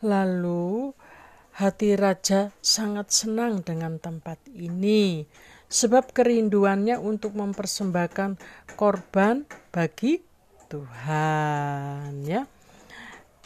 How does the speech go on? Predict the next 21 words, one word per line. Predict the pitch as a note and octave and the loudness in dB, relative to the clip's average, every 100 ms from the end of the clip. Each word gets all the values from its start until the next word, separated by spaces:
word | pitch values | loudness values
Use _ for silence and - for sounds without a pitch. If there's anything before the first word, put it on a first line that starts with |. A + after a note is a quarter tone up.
| - - | -20 -14
Eh, | D#3 E3 E3 D#3+ | -10 -8 -8 -6
dia | F3+ E3+ | 0 0
selalu | E3 F3+ E3+ E3+ F3 F#3 F#3+ | 0 0 0 0 0 2 0
mengingat | F3+ E3 D#3+ D#3+ E3+ - | -2 -4 -4 -4 -4 -6
akan | - D3+ E3 E3+ | -14 -12 -12 -12
pesan | - - - A3 C4 E4+ - _ - | -6 -2 4 4 4 0 -14 _ -10
ayahnya, | D#3 D#3+ D#3 D3+ D#3 D#3+ D#3 | -4 -2 -2 -4 -4 -4 -4
yaitu | D3+ C#3 D#3+ | -6 -8 -10
Raja | D#3 C#3+ D#3+ C#3 | -10 -8 -8 -8
Daud, | - D3 D3 D3+ D3+ | -6 -6 -2 -2 -4
ya, | D3+ D3+ F#3+ F#3 | -4 0 0 0
anak-anak | D#3 D3 C#3 D3 | -8 -12 -14 -12
dan | C#3+ | -12
cucu. | C#3+ D3 C#3 - F3 A3+ C#4 - - - - - | -12 -14 -12 -6 -2 -2 -4 -18 -20 -20 -20 -10
Setelah | - - C4+ C4+ | -6 2 6 6
itu | C4+ B3 - C4 C4 C4 C4+ | 4 -4 -6 -4 -2 0 -2
dipersembahkan | G#3 F#3+ F#3 - F#3+ F#3+ F#3+ - G#3 G3+ | -4 -6 -4 -4 -2 -2 -4 -4 -4 -4
korban | - F#3 E3 F3+ E3 | -4 -4 -2 -2 -2
bakaran | - D#3+ - F3 E3 E3 E3+ D#3+ D3 C#3 _ - - - _ | -4 -6 -4 -8 -6 -6 -6 -6 -10 -14 _ -20 -20 -20 _
berjumlah | F#3 G3 - - G3 F#3 F#3 F#3+ F#3 - _ _ | 2 2 2 0 2 4 2 2 0 -6 _ _
seribu | - - F#3 E3+ A3 A#3+ _ A#3+ A#3 F3 C#3+ | -2 0 0 2 0 -2 _ 0 0 0 -4